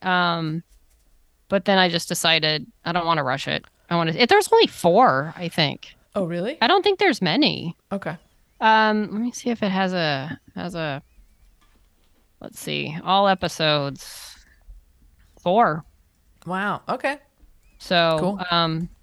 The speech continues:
Speaker 2: Cool.
Speaker 1: yeah, I mean, I, this was really good, so I'm,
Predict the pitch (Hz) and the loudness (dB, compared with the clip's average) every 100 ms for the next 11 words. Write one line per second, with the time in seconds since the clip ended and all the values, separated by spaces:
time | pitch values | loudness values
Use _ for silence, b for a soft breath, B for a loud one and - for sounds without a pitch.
0 | - 175 190 185 170 262 131 175 180 170 | -12 -8 -8 0 2 4 4 4 4 2
1 | 160 165 180 185 _ _ _ _ _ _ | 0 -4 -4 -6 _ _ _ _ _ _
2 | _ _ 175 220 208 214 208 190 208 190 | _ _ -6 -4 -2 -2 0 2 2 2
3 | 170 - 165 165 175 | 0 -4 -4 -2 -4